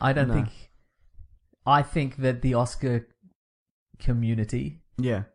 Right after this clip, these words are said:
Speaker 1: will not recognize
Speaker 2: They're
Speaker 1: that.
Speaker 2: all a thousand years old, aren't
Speaker 1: Yeah,
Speaker 2: they?
Speaker 1: exactly. They will not recognize that, uh, no matter how good he is, no matter how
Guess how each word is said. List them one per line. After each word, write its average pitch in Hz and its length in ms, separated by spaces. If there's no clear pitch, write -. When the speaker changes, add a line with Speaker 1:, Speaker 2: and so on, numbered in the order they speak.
Speaker 1:
will 127 260
not 117 200
recognize 107 680
Speaker 2:
They're 220 140
Speaker 1:
that. 233 60
Speaker 2:
all 226 100
a 208 60
thousand 180 500
years 165 220
old, 165 220
aren't 117 120
Speaker 1:
Yeah, 185 60
Speaker 2:
they? 156 40
Speaker 1:
exactly. 165 380
They 175 120
will 202 160
not 180 120
recognize 147 480
that, 131 360
uh, 127 520
no 151 200
matter 151 180
how 147 220
good 131 320
he 127 260
is, 120 400
no 127 120
matter 123 240
how 127 440